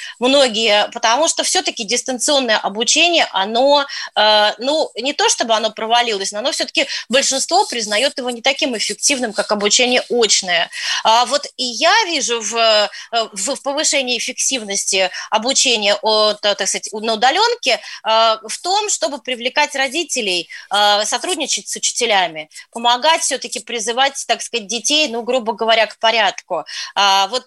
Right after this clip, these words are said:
э, вы какими-нибудь методами пользуетесь для того, чтобы мотивировать родителей, чтобы они мотивировали детей заниматься?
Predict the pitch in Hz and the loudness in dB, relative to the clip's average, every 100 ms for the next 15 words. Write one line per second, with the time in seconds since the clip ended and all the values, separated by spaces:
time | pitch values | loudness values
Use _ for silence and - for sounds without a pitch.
0 | _ 240 - 240 240 226 320 311 302 269 | _ -6 0 2 2 0 -4 -4 -4 -6
1 | 262 247 285 285 294 208 220 214 254 370 | -6 -4 -4 -2 -2 -4 -4 -4 2 2
2 | 381 262 208 196 202 208 247 294 240 214 | 2 0 -2 -4 -4 0 2 0 -2 -4
3 | 208 - - 269 - 294 339 392 320 - | -4 -8 -2 -2 0 2 4 4 2 2
4 | 254 254 403 - 254 - 254 208 226 254 | 2 2 -2 -2 -2 -2 -2 0 0 0
5 | 247 254 262 302 320 254 233 202 226 240 | -4 -6 -2 0 0 0 -2 -6 -6 -4
6 | 247 220 240 247 233 185 180 - 170 | -4 -4 -4 -2 2 2 0 -8 -10